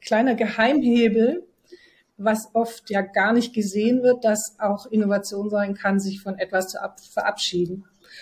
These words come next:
oder etwas sein zu lassen, um wieder Platz zu schaffen für neue Gedanken, neue Räume, neue Initiativen. Ähm, diese Überhitzung, die ich vorhin angesprochen hatte, die entsteht ja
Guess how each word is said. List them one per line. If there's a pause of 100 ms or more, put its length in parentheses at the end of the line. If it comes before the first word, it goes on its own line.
(220)
oder
etwas
sein
zu
lassen,
um
wieder
Platz
zu
schaffen
für (340)
neue
Gedanken,
neue
Räume, (160)
neue
Initiativen. (600)
Ähm,
diese
Überhitzung,
die
ich
vorhin
angesprochen
hatte, (440)
die
entsteht
ja